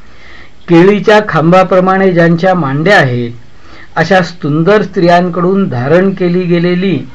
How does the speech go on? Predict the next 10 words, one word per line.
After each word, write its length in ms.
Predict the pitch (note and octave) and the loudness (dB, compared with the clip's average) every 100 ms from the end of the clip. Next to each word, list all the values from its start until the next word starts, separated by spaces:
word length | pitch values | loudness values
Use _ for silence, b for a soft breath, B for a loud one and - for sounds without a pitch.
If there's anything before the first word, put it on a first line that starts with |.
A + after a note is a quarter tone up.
| B B B B | B B B B
आणि 240 | E3+ F3+ F#3+ | 0 0 0
कुचकलश 800 | - F#3+ G3+ G#3 G#3 F#3 F#3+ G3+ | -4 -4 0 0 0 -2 -2 -4
शोभेला 720 | - F3+ E3 F3 F3+ F#3 G3 - | -6 -4 -2 0 0 0 0 -2
उचित 360 | F3 E3 G#3+ C#3 A#2+ A#2+ b b b b | -6 -2 -2 0 -6 -8 b b b b
असा 320 | D#3+ E3 F#3+ | -4 2 2
पाहणाऱ्यांच्या 920 | F#3 C#3+ C#3 D#3+ E3 E3+ D#3+ E3 G3+ | 2 -2 -2 0 2 2 0 0 0
नेत्रांना 640 | G3+ C#3+ C3 C#3+ C#3+ E3 F#3 - | 0 -2 -4 -2 -2 0 -2 -4
आनंद 440 | C3 C#3+ F3 G3 F#3+ | -8 -4 -2 0 0
देणारी 800 | E3 D3 C#3 B2+ C3 D#3+ E3+ E3+ B B B | 0 0 0 -2 -2 0 -2 -4 B B B
जी 160 | C#3 F3 | -4 -2